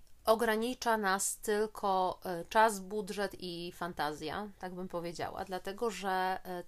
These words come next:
takich dowodów może być nieskończona ilość. Wszystko zależy od tego, na czym polega ta wina. Najczęstsze trzy przypadki winy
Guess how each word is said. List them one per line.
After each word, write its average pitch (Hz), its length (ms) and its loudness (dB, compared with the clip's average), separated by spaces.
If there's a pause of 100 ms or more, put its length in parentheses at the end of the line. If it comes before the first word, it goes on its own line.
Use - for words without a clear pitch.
takich 196 260 -6
dowodów 214 680 -2 (140)
może 190 240 -2
być - 220 -6
nieskończona 196 760 0
ilość. - 460 -14 (480)
Wszystko - 300 -2
zależy 247 280 4
od 214 140 -6
tego, 220 220 -2
na 214 120 2
czym 214 160 -4
polega 185 600 0 (140)
ta 185 120 -2
wina. - 280 -10
Najczęstsze 202 560 0
trzy - 300 0
przypadki - 580 -4
winy 175 500 -4